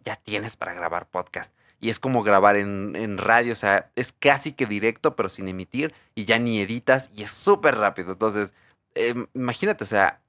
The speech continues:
así de sencillo puedes crear podcast. Bueno, sí, yo sé que invertir en un iPad no es barato, pero, eh, digo, igual si tienes una P C, sí sé que puedes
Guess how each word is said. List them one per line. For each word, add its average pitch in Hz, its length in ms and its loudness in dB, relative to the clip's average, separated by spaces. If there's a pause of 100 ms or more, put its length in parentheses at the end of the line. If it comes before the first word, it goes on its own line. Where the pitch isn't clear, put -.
(120)
así 117 200 -6
de 139 100 -8
sencillo 131 420 -4
puedes 117 240 0
crear 104 340 0
podcast. 104 420 -6
Bueno, 113 260 0
sí, 131 200 -6
yo 107 100 -4
sé - 160 -14
que 80 180 -16
invertir 85 420 -8
en 98 60 -6
un 101 200 -4
iPad 123 240 0
no 139 80 -2
es 147 80 -6
barato, 175 380 4
pero, 202 180 0 (480)
eh, 95 240 -8
digo, 92 220 -6
igual 85 240 0
si - 120 -12
tienes 107 240 -4
una 104 220 -4
P 107 120 -4
C, 98 240 -4
sí 127 160 -8
sé - 180 -8
que 101 100 -12
puedes 101 460 0